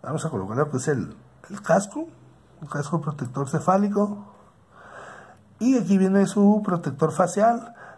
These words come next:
Eh, este hay que colocarlo con suavidad para que no vaya a quebrarse, ¿no? Todo entra fácilmente, ensambla, ensambla bien. Y tiene lo que es el, su arma de poder.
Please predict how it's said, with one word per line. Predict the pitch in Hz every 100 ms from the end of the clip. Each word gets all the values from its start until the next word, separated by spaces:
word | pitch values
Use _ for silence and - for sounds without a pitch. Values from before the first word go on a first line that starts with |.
| _ -
Eh, | 156 151 147 147
este | 139 - 165
hay |
que | 165
colocarlo | 165 165 151 165 170
con | 170 143 _ _ _ _ _ _ _
suavidad | 156 143 127 147 202
para | 208 175
que | 135
no | 123
vaya | 139 151 110 78 - _ _
a | -
quebrarse, | - 95 104 98 101
¿no? | 147 196
Todo | 208 220
entra | 233 226 233 190
fácilmente, | - 175 185 170 165 175 202
ensambla, | 202 202 - 147 131 127 127
ensambla | 147 156 160 151
bien. | 110 95 95 - - - - - - - - - -
Y |
tiene | - 143
lo | 123 101
que | 113
es | 110
el, | 139 110 71 73 - - - - - - - - - _ _ _ _ _ _ _ _ _ _ _ _ _ _ _ _ _ _ _ _ _ _ _
su | - 127 117
arma | 139 160 151
de | 135
poder. | 127 143 240 -